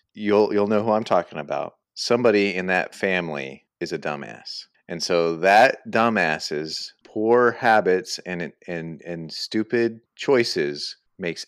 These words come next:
everybody in that group vulnerable. So that's the part that's a little scary and a little sucky, is that you're only as strong as your, your dumbest cousin or whatever. So, uh, I, I, I think we have to kinda open it up a little bit just for sanity, for,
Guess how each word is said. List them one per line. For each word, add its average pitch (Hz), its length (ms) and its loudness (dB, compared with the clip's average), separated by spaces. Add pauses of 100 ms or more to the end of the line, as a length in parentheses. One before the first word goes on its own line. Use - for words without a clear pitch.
(120)
everybody 98 400 2
in 87 80 -4
that 80 160 -4
group 80 240 -4
vulnerable. 65 540 -8 (180)
So 80 480 0 (160)
that's 113 300 6
the 127 100 2
part 110 260 4
that's - 160 -2
a 98 60 -6
little 92 200 2
scary 90 380 2
and 85 100 -4
a - 20 -6
little 82 160 -4
sucky, 87 400 0
is 80 180 0
that 80 220 2
you're 92 240 2
only 98 200 2
as 87 100 -4
strong 87 320 -2
as 80 200 -6
your, 80 220 -4 (180)
your 85 160 -6
dumbest 76 720 -8 (180)
cousin 76 460 -6 (200)
or 78 100 -6
whatever. 76 460 -4 (200)
So, 95 420 4 (140)
uh, 101 260 4
I, 123 680 6
I, 110 100 6
I 127 60 4
think 143 320 -4
we 110 100 0
have 110 200 6
to - 60 -4
kinda 98 200 0
open 92 260 -2
it 87 40 4
up 85 140 0
a 90 40 -6
little 76 260 -2
bit - 220 -8
just - 180 -6
for 82 200 -2
sanity, 107 560 -2
for, 80 720 -2